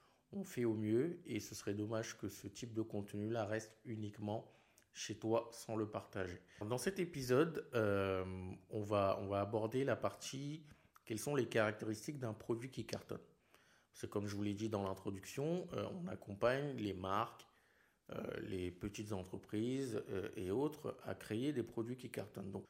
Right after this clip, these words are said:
donc parce qu'à force de développer, de faire du développement produit avec nos clients, on a détecté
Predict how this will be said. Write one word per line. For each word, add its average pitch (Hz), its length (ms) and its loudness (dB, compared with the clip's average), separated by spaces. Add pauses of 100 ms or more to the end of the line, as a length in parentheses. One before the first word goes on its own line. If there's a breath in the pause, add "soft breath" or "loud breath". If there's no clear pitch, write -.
(720 soft breath)
donc 104 100 -8
parce 113 180 4
qu'à 123 120 6
force 143 360 2
de 113 120 4
développer, 123 560 4
de 110 80 0
faire 107 180 4
du 107 120 -2
développement 98 440 2
produit 107 480 6
avec 98 240 0
nos 101 120 -2
clients, 110 500 0
on 113 120 0
a 101 100 4
détecté 110 920 0